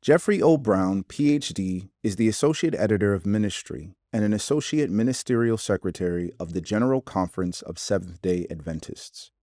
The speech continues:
Silver Spring, Maryland, United States. Though by no means perfect, the Seventh-day Adventist Church has become a leader in calling for the fair treatment of women. Its decades-long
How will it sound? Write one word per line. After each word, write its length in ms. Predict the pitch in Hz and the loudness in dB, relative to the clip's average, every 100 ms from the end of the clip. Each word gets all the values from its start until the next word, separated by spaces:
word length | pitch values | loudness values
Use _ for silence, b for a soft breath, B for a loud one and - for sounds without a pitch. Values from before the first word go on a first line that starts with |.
| _ _ | _ _
Silver 440 | - 113 131 160 | 0 2 4 0
Spring, 420 | 143 - 151 147 | -2 0 2 4
Maryland, 540 | 107 92 87 87 87 87 _ _ | 4 4 2 0 -4 -6 _ _
United 480 | 98 92 87 90 82 | -4 -2 -2 -4 -6
States. 560 | - - 53 - - _ _ _ _ _ _ _ _ _ _ | -10 -14 -14 -18 -20 _ _ _ _ _ _ _ _ _ _
Though 260 | 110 135 151 | 4 6 8
by 220 | 131 123 | 6 6
no 240 | 117 180 | 6 4
means 300 | 202 202 180 | 2 0 -2
perfect, 640 | - - 104 - 82 - - _ _ - | -4 -2 -2 0 -8 -10 -20 _ _ -8
the 60 | |
Seventh-day 520 | 104 - 156 170 151 147 | -2 0 0 2 2 2
Adventist 500 | 117 120 - 120 - | 0 -2 -4 -10 -4
Church 300 | 98 90 - | 0 0 -2
has 260 | 90 90 | -8 -8
become 580 | 90 87 - 120 117 110 | -8 -12 -4 0 0 0
a 140 | 110 92 | -2 -4
leader 500 | 98 127 90 85 92 _ _ _ - | 2 2 2 -2 -6 _ _ _ -6
in 140 | 101 | -6
calling 400 | 92 - 131 139 | 0 2 4 4
for 160 | 127 110 | 2 0
the 100 | 90 | 0
fair 400 | - - 120 120 | -4 0 2 2
treatment 500 | 120 110 78 87 78 | 0 -6 -4 -6 -8
of 120 | 95 82 | -12 -4
women. 360 | 95 82 67 _ _ _ _ _ _ _ _ _ _ _ - | -2 -2 -8 _ _ _ _ _ _ _ _ _ _ _ -2
Its 220 | 117 98 | -2 4
decades-long 880 | 139 170 180 175 127 123 123 127 | 2 4 2 2 4 6 6 2